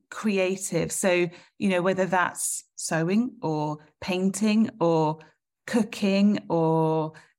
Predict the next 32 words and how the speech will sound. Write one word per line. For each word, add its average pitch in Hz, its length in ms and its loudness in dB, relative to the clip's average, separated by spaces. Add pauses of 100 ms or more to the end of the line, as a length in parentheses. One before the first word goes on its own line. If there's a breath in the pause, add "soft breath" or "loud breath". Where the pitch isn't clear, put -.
(260)
you 202 140 0
know, 175 100 2
it - 140 0
might 196 200 2
be 190 80 -2
going 180 260 -2
for 180 140 -2
a 185 60 2
run, 190 640 0 (320 loud breath)
but 202 240 -2
doing 247 320 6
something 220 440 4
that, - 280 -2 (220)
that 214 240 -2
just 196 480 0
grounds 240 480 0
you, 170 140 0
but - 200 -4
also 180 420 -4
feeds 170 400 -6
your 165 120 -2
inspiration 160 680 -2
and 151 120 0
your 147 100 -2
creativity. 147 1000 -4 (640 loud breath)
And 247 140 6
then, 302 280 6 (100)
you 294 160 4
know, 254 160 6
I 294 180 6
have 269 240 2
a 220 140 0